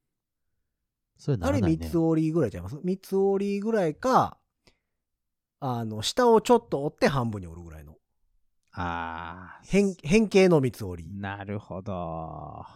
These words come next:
Speaker 2: で、ニーナさんは四つ折りにしてるってことでしょ？半分の半分か。
Speaker 1: 四つ折りにしちゃうもんだって。
Speaker 2: うん。
Speaker 1: だからシュワシュワになるんだよ。
Speaker 2: やっぱちっちゃなるから。
Speaker 1: そう。
Speaker 2: うん。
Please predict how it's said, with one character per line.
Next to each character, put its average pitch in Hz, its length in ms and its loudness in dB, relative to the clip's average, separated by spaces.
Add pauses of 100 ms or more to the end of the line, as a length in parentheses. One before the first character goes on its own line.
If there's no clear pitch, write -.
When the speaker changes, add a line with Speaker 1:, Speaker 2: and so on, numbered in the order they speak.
(440)
Speaker 2:
で、 220 120 6
ニ 302 140 4
ー 302 40 4
ナ 208 100 4
さ 165 80 4
ん 139 40 4
は 123 80 2
四 160 160 6
つ 185 160 2
折 175 200 6
り - 20 2
に 190 60 0
し - 20 -4
て 233 60 2
る - 20 2
っ - 20 2
て - 80 -6
こ 90 40 -8
と - 20 -16
で - 60 -18
し - 20 -14
ょ？ 85 120 -14
半 135 200 -2
分 95 80 0
の 98 120 2
半 104 80 2
分 - 0 -
か。 - 100 -6
Speaker 1:
四 - 40 -10
つ 127 80 2
折 120 200 4
り 113 40 -4
に 110 80 -2
し - 120 -10
ち - 80 -4
ゃ 98 60 -2
う 95 60 -6
も 78 140 -10
ん 78 60 -20
だ 78 100 -16
っ - 140 -20
て。 - 200 -20 (640)
Speaker 2:
う 113 60 -18
ん。 90 140 -20 (280)
Speaker 1:
だ - 120 -2
か 202 80 0
ら 151 40 -2
シ 220 140 -2
ュ 262 40 8
ワ - 60 6
シ 254 160 2
ュ 123 40 8
ワ - 80 8
に 107 60 4
な 135 80 4
る - 80 2
ん - 20 -4
だ 85 80 -6
よ。 80 40 -12
Speaker 2:
や - 60 -10
っ - 20 -10
ぱ - 60 -12
ち - 0 -
っ - 0 -
ち - 60 -14
ゃ - 20 -16
な - 20 -16
る - 120 -16
か - 40 -20
ら。 87 60 -20
Speaker 1:
そ 85 480 -6 (360)
う。 123 60 -12
Speaker 2:
う 104 40 -12
ん。 - 200 -20